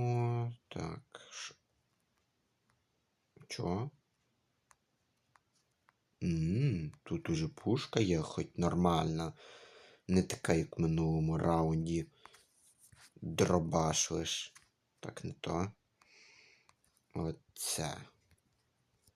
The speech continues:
Всё, алілуя.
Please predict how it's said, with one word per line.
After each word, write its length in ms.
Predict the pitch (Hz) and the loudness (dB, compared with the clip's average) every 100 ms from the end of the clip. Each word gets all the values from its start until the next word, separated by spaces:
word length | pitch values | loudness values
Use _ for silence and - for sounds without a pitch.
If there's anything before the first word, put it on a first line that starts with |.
| - _ _ _ _ _ - _ _ _ _ | -20 _ _ _ _ _ -20 _ _ _ _
Всё, 680 | - - - 85 80 78 76 - _ | -20 -16 -6 -2 -2 -2 -4 -12 _
алілуя. 1000 | 87 87 92 104 107 101 85 78 78 | 0 6 10 10 12 10 8 4 0